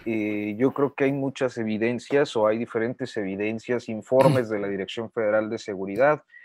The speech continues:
Speaker 1: que de hecho se ponían nombres en clave, ¿no?
Speaker 2: Sí.
Speaker 1: Ellos, eh, han usado nombres en clave precisamente para tratar de evitar el espionaje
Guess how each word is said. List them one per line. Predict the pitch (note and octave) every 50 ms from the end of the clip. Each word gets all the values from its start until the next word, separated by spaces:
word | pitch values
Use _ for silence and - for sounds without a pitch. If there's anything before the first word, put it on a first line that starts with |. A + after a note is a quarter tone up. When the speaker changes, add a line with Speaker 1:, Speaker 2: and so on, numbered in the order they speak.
| - - _ -
Speaker 1:
que | C#3+
de | D#3
hecho | F#3 - - G#3+
se | - G#3
ponían | - - C#3+ C3+ C#3+ D3+ D#3 E3 E3 D#3+
nombres | D#3 D#3 D#3+ D#3+ D#3+ D#3+ -
en | C#3 A#2+ A#2
clave, | - D3+ D#3 D#3+ D#3 A#2 F#2+ F2+
¿no? | F2+ G2 A#2 C#3 C#3 A#2+ _ _ _ _ _ _ -
Speaker 2:
Sí. | - - -
Speaker 1:
Ellos, | D#3+ D#3 C#3+ C3 A#2 G#2 -
eh, | - - B2+ - -
han | B2 C3+ C#3+
usado | C#3+ - - C#3+ C#3 C#3 C#3+
nombres | C3+ C3+ B2+ C3 C3+ C3 C#3 C3 -
en | C3+ C3+ C3
clave | - C#3 B2 A#2 A2+ A#2+ B2+
precisamente | - - A2+ G2 - A2 G2+ - B2+ A#2 A2+ A2 G#2+ G#2 - - A#2
para | - - G#2 G2 F#2+ -
tratar | - - - - _ G2+ G2+ G#2+
de | G#2 A2 A2
evitar | G2+ G2+ F#2 _ - G#2+ G#2+
el | G#2 G#2
espionaje | G2+ F#2+ - _ - F#2 F#2 F#2+ F#2 - - -